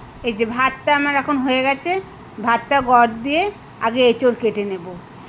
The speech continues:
এঁচোড় কাটার পরে তারপরে চিংড়ি মাছ হাত দেব। এঁচোড়টা কেটে আর সিদ্ধ বসিয়ে দেব।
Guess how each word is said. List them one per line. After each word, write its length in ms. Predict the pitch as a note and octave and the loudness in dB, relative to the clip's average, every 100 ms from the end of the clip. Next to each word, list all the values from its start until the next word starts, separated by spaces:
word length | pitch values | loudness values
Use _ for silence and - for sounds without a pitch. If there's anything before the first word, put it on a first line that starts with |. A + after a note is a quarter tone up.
| - | -6
এঁচোড় 320 | A3+ A3+ D4 | -4 0 0
কাটার 380 | C#4+ C#4 C#4 D4+ C4+ | 2 0 2 0 0
পরে 420 | C4+ C4+ D#4 G4+ G4 - - | 2 4 4 2 -2 -12 -4
তারপরে 460 | D4 D4+ D4 C#4 C4 C4 | 0 0 0 -4 -4 -6
চিংড়ি 300 | B3 A#3 A3+ | -4 -4 -4
মাছ 240 | A3 A3 - - - - - - - - - | -4 -6 -8 -16 -18 -14 -2 0 0 -2 -4
হাত 280 | - C4 B3 G3+ | -2 2 2 2
দেব। 180 | G3+ F#3+ F3 E3 - | -2 -4 -8 -14 -10
এঁচোড়টা 440 | G#3 G3+ C4 C#4+ C#4+ | -8 -2 -2 0 -4
কেটে 440 | - C4 - D#4+ A4 A#4 - - - - - - - | -2 -4 -2 -2 -2 -6 -14 -16 -16 -16 -16 -14 -8
আর 120 | G#3 | -6
সিদ্ধ 300 | - D4+ A#3 | 0 0 4
বসিয়ে 440 | D4 B3+ - A#3+ G3+ | 4 4 2 0 -2
দেব। 200 | F#3+ | -4